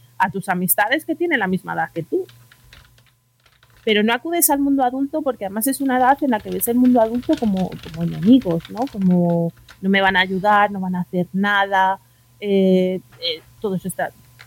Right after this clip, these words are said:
pues todo lo que pensamos en la adolescencia, ¿no? Y entonces están muy perdidos ante este tema. O sea, hay chicos y chicas en la adolescencia que están sufriendo abuso sexual por parte de, de a lo mejor un familiar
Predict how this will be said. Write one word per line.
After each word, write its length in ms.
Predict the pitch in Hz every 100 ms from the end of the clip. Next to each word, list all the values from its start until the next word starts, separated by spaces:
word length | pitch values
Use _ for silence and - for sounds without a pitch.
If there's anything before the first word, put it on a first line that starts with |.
| -
pues 160 | 190 -
todo 140 | 349
lo 80 | 262
que 100 | 180
pensamos 460 | 175 165 165 165
en 60 | 165
la 80 | 156
adolescencia, 640 | 160 156 - 165 156 - 175
¿no? 120 | -
Y 80 | 226
entonces 300 | 185 202 262
están 260 | - 233 294
muy 160 | 254 254
perdidos 480 | 262 202 214 254
ante 160 | 220 196
este 180 | 202 202
tema. 300 | 185 233 220
O 40 |
sea, 240 | - 196 170
hay 140 | 180 190
chicos 340 | - - 247
y 60 | 247
chicas 480 | - 277 233 185
en 80 | 185
la 60 | 180
adolescencia 520 | 175 170 - 233 208
que 80 | 180
están 220 | 165 180
sufriendo 320 | 202 233 226
abuso 240 | 214 214 208
sexual 480 | 220 - 226 254 - _ _ _ _ _ _
por 140 | 196
parte 260 | 175 185 202
de, 380 | 202 202 202 190
de 100 | 202
a 40 | 196
lo 60 |
mejor 300 | 202 190 208
un 100 | 196
familiar 560 | 185 202 196 202 254 349